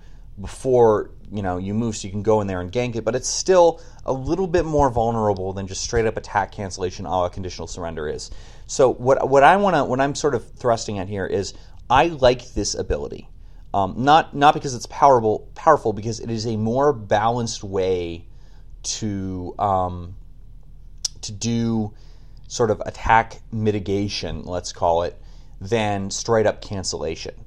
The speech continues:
Um, it, it is also, on the flip side, it's better than the, um, it's better than the Equinoxes, because the Equinoxes take an, takes an action to do every turn, and the shields actually do get destroyed.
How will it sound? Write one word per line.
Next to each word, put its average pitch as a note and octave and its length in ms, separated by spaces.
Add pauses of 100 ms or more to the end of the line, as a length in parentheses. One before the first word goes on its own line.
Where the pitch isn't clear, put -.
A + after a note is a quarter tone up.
(420)
Um, G2 160
it, B2 200
it C#3+ 140
is C3+ 220
also, F3 360
on A2+ 100
the A#2 60
flip C#3 200
side, A2 240
it's A2 140
better F#3+ 280
than D#3+ 320
the, A#2+ 320
um, G2 380 (720)
it's A#2 120
better D3 240
than C3 200
the A2+ 240
Equinoxes, C3+ 520
because - 180
the - 160
Equinoxes C3+ 480
take B2+ 160
an, A2 140
takes - 280
an A#2 80
action C#3 320
to F2+ 80
do D#2 180
every - 220
turn, - 280 (420)
and A#2 120
the B2 60
shields C#3 340
actually A2+ 300
do A2+ 220
get G2+ 180
destroyed. - 560